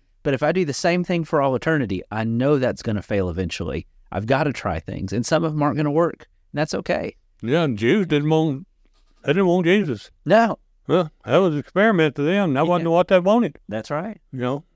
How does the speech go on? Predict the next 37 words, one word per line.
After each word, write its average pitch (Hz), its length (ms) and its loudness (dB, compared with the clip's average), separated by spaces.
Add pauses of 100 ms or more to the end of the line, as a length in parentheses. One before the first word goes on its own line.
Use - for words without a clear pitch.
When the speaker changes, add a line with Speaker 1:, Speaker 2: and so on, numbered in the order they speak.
Speaker 1:
That's 110 80 -16
Speaker 2:
God 123 100 6
Speaker 1:
right. 147 100 2
Speaker 2:
said, 123 140 -4
"Here 170 260 4
he 196 140 2
is," 220 140 2
and 151 160 0
they 135 120 0
said, 139 140 -4
"Nah, 123 320 4
it 131 60 2
ain't 117 200 0
him. 123 300 4
He's 143 120 2
not 123 260 2
your 104 100 4
son." 110 240 0
Speaker 1:
No, 120 340 -4
we 117 80 0
don't 123 100 -4
want 107 120 -6
this - 160 -12
one. 156 140 -6
Speaker 2:
Yeah. 156 140 -2 (880)
And 147 200 -4
so, 135 320 2 (180)
anyway, 107 400 2 (1000)
<coughs> - 0 - (640)
that's, - 480 0
uh, 107 320 0 (1120)
pretty 165 180 2
much 156 180 2
where 139 240 4
I 120 120 2
am. 147 240 0
I, 117 100 0